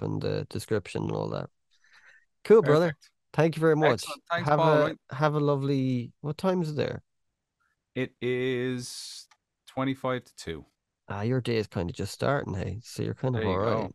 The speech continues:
Speaker 1: Mine's kind
Speaker 2: Yeah.
Speaker 1: of nearly ending now.
Speaker 2: You're getting there, yeah.
Speaker 1: <laughs> Right,
Speaker 2: Yeah.
Speaker 1: brother. Thanks very much.
Speaker 2: Okay, hopefully see you in Ireland some point.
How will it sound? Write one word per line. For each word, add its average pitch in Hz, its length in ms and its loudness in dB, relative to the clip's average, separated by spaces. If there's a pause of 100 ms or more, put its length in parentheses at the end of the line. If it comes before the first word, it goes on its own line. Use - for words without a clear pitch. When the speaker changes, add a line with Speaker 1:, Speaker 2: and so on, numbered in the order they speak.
Speaker 1:
Mine's 123 340 -2
kind 107 260 -2
Speaker 2:
Yeah. 95 80 -2
Speaker 1:
of 98 140 -8
nearly 107 420 -2
ending 110 340 -4
now. 87 380 -4
Speaker 2:
You're - 160 -6
getting - 360 -2
there, 180 200 2
yeah. 165 1300 2
Speaker 1:
<laughs> - 60 -4
Right, 165 120 8
Speaker 2:
Yeah. 175 40 6
Speaker 1:
brother. 151 380 4
Thanks 151 300 2
very 156 200 4
much. 143 380 2
Speaker 2:
Okay, 196 180 0
hopefully 208 320 2
see 202 220 0
you 190 40 4
in 180 60 0
Ireland 175 360 0
some 160 200 -4
point. 135 260 0